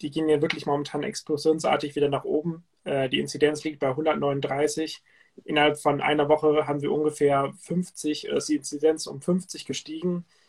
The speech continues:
Ähm, heute haben wir wieder, hun-, ich glaub, hundertzwanzig Tote, also gestern,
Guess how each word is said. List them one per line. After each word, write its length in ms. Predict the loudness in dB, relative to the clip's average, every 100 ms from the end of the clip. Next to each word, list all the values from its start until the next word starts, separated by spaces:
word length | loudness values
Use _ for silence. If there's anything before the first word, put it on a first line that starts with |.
| _ -6
Ähm, 420 | -4 -4 -6 -4 4
heute 180 | 4
haben 120 | 4 -2
wir 60 |
wieder, 280 | 2 2 2
hun-, 240 | 0 0 -2
ich 100 | -4
glaub, 200 | -4 0
hundertzwanzig 640 | 2 2 2 0 0 -4
Tote, 560 | -2 0 0 0 -2 -4 _
also 220 | -10 -10 -4
gestern, 360 | -2 0 -2